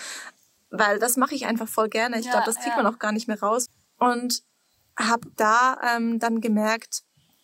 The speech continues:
Speaker 1: dass ich da eigentlich gerne drüber schreiben würde.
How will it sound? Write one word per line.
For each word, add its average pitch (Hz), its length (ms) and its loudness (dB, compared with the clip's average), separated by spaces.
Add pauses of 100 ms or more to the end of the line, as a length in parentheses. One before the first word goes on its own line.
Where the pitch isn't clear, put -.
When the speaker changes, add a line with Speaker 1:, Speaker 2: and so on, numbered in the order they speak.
(300)
Speaker 1:
dass 214 160 0
ich 202 80 -8
da 214 200 2
eigentlich 220 180 -8
gerne 208 340 -2
drüber - 260 -8
schreiben 233 380 0
würde. 202 380 -2